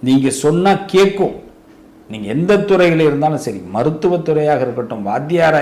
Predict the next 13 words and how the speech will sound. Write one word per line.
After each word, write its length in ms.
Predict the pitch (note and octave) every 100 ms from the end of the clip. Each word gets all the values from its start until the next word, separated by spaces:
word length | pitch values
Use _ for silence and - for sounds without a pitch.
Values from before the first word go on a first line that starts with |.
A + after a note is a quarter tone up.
| C#3
இருக்கட்டும், 480 | B2+ B2 G#2+ G#2 - - - - - - - - - _ _ _ A2+
கலைத்துறையாக 760 | C3+ F3+ F3 F3 E3 D#3 C#3 C3+
இருக்கட்டும், 380 | - G2+ F#2+ A2
நீங்க 180 | B2+ A#2+
சொன்னா 260 | B2+ C#3+ D#3+ -
கேட்கும். 400 | C3+ C3 - E2+ - A2+
ஆனா 160 | C3+ C3 B2
காரணம் 400 | C3+ D#3+ D3+ C3+
என்ன? 180 | C3+ D3+
உங்கள்ட்ட 340 | B2+ A#2+ A#2+ C#3+ A#2+
ஒரு 100 | - D#3
பர்ஃபெக்ட் 500 | D#3 - G3 - C3
இருக்கிறதுனால. 560 | B2 A#2+ A2+ G#2 E2+